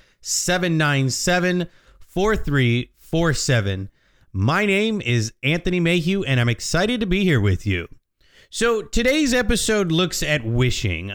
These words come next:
Um, I know that seems like rather a broad topic, but first, let me ask you a simple question.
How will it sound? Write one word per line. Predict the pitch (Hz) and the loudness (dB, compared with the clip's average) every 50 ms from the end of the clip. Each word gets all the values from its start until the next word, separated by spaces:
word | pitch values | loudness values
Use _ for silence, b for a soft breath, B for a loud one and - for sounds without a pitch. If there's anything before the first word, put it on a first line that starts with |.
| - - | -8 -4
Um, | 110 107 113 117 117 117 113 117 117 117 120 131 80 69 | -2 -2 0 0 2 2 2 2 2 0 -2 -2 -4 -4
I | 117 143 160 | -2 -2 0
know | 175 196 214 | 0 0 0
that | 220 202 - | 0 0 -2
seems | - - 202 208 214 202 180 160 | -2 -2 0 0 0 0 0 0
like | 175 170 170 147 | 0 0 0 0
rather | 143 139 151 156 160 165 170 165 151 | -2 0 0 0 2 2 2 2 2
a | 135 | 0
broad | 117 104 131 147 151 160 156 127 - | 2 2 2 2 2 -2 -4 0 0
topic, | 139 139 135 143 - 196 190 185 | 2 2 2 0 0 -2 -2 0
but | 165 165 151 - | -2 -4 -4 -4
first, | - - 180 180 190 170 - - - | -6 -2 0 0 0 0 -2 -4 -4
let | 170 175 180 185 | -2 0 0 2
me | 190 185 | 2 2
ask | 180 185 185 - - | 2 2 0 -2 0
you | 202 190 | -2 -2
a | 175 | 0
simple | - - 190 190 175 - 185 | -2 -2 -2 0 0 0 -2
question. | - - 196 202 220 - - - - 98 87 95 | 0 -2 0 0 0 -4 -4 -2 0 0 0 0